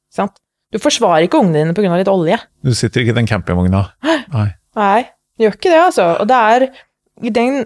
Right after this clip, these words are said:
Speaker 1: sånn, jeg gikk jo fra, ehm, disse radikale bosetterne til å forske på soldatene, fordi at det holdt på å si fra de ekstreme til i gåseøyne vanlige folk som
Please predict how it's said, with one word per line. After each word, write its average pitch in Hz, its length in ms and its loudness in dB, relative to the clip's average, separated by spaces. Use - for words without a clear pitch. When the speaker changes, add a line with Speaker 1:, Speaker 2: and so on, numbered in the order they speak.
Speaker 1:
sånn, 226 220 -10
jeg 254 220 0
gikk - 140 -6
jo 269 60 -2
fra, 208 360 0
ehm, 180 600 -2
disse 214 240 -2
radikale 208 400 0
bosetterne 190 560 0
til 196 400 -4
å 202 80 -2
forske 196 260 -6
på 180 140 -6
soldatene, 202 560 -4
fordi 208 240 -2
at 196 120 -2
det 214 120 0
holdt 208 160 -2
på - 80 -6
å - 0 -
si 202 160 -2
fra 185 180 0
de 202 140 0
ekstreme 175 580 -2
til 208 300 -2
i 208 80 -2
gåseøyne 190 420 -2
vanlige 180 380 -2
folk 311 240 -2
som - 160 -8